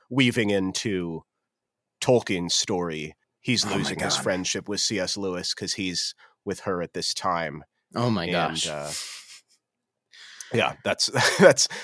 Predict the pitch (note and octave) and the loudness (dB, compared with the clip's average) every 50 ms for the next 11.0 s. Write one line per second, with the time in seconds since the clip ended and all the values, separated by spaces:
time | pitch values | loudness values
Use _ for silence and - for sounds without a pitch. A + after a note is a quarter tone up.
0 | - - A#2 - - - B2 A2 G2+ F#2+ G2+ F#2+ - G2 G#2 G2+ F#2+ F2 F2 G2 | -4 0 0 2 6 6 6 6 6 2 0 -4 -4 -6 -4 -4 -4 -4 -4 -6
1 | - - C3 A#2+ G#2+ G#2 G2+ G2 F#2+ F#2 F2+ - - G#2 F#2+ - - F2 E2+ E2+ | -2 0 2 2 2 2 2 0 0 -2 -4 -6 -6 -6 -6 -4 -4 -6 -6 -6
2 | E2+ - E2+ E2 F2 F2 - - - F2 F2 F2 E2 F2 F2+ F2 F2 E2+ D#2+ D#2+ | -6 -8 -8 -8 -8 -8 -8 -6 -4 -2 -2 -2 -2 -2 -2 -2 -2 -4 -6 -8
3 | - _ _ _ _ _ _ _ _ _ _ _ _ - G#2+ F#2+ G#2+ F#2+ - - | -10 _ _ _ _ _ _ _ _ _ _ _ _ -12 -8 -8 -8 -8 -4 0
4 | - A2 G2+ - - A2+ G#2 G2+ G2 F#2+ - - G#2+ F#2+ F#2 F#2 F2 D#2+ F#2 G#2 | 4 4 4 4 4 2 2 2 2 2 0 0 0 2 2 0 0 -2 -2 -2
5 | F#2 E2+ - - - - - _ _ _ _ _ - A#2 - - D3 A2 A2 A2 | 0 0 0 0 -2 -4 -8 _ _ _ _ _ -2 0 4 8 10 10 10 8
6 | - - A2 G2+ G#2 E2+ G2 G2+ G2+ G2+ - - A2 G2+ G2+ F#2+ G2+ A2 - - | 6 4 4 4 2 2 2 2 2 2 2 0 -2 -2 -2 -2 -2 0 0 0
7 | - - A2+ G#2+ G2 G#2 G#2 - G#2+ G2+ - - - - - A#2 G#2 G#2 G2+ G2 | 0 0 -2 -4 -2 -4 -4 -4 -4 -4 -4 -4 -2 0 2 2 4 4 2 0
8 | F#2+ F2 - - - - C3 G#2+ G#2 G2+ F2 G#2 G2+ F#2+ F#2 F2+ F2 F2+ F#2 - | 0 -2 -4 -8 -6 -6 -4 -2 -2 -2 0 0 0 0 0 -2 -4 -6 -6 -8
9 | - - F#2+ F#2 F2+ F2 E2+ E2 D2+ - _ _ - G#2+ - - G#2+ F#2 F2+ F2 | -6 -4 -2 -2 -2 -2 -4 -4 -8 -12 _ _ -10 -8 -6 -4 -4 -4 -4 -4
10 | - F#2 E2+ D#2+ E2+ E2+ D#2+ D#2+ D#2 D#2 D#2+ E2 E2+ D2+ C#2 C#2+ C#2 - - - | -6 -6 -6 -4 -4 -4 -4 -4 -6 -6 -4 -2 -2 -2 -4 -6 -8 -12 -14 -14
11 | - | -16